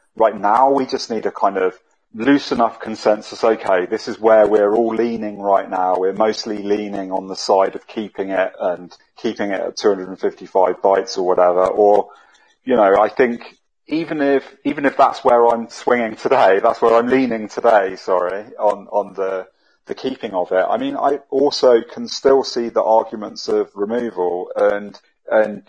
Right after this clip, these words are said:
you'll find your workarounds with the removal as well. I mean, you'll use steganography to stuff whatever data you need there. Um, I don't think it's a,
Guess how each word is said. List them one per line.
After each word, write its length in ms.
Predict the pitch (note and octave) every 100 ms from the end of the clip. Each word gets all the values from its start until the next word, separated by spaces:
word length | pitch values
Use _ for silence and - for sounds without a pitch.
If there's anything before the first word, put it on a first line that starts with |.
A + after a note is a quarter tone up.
| _
you'll 220 | A#2 C#3+
find 320 | D3 - A#2+
your 180 | B2 C3
workarounds 760 | A2 G2 - F#2+ F#2 F#2 G2 -
with 140 | G#2+
the 80 | F#2+
removal 480 | A2 C3+ C#3+ F2+ F3+
as 120 | -
well. 200 | A2+ F2
I 80 | F2
mean, 140 | F#2
you'll 240 | F#2+ F#2+ F#2
use 240 | G2+ G2
steganography 960 | - - A2 G#2 A#2 A#2 G2 - F2 -
to 200 | F2+ F2
stuff 320 | - - F#2 -
whatever 300 | F#2+ F#2 F#2
data 380 | F#2+ F2+ - F#2
you 160 | F2+
need 240 | F2+ F2 E2+
there. 340 | F2+ E2 F2 - _ _ _ _
Um, 580 | - F#2+ G2 F#2+ F#2+ - -
I 100 | A#2+
don't 260 | C#3+ D3+
think 200 | C#3+ A#2+
it's 220 | B2+ -
a, 120 | -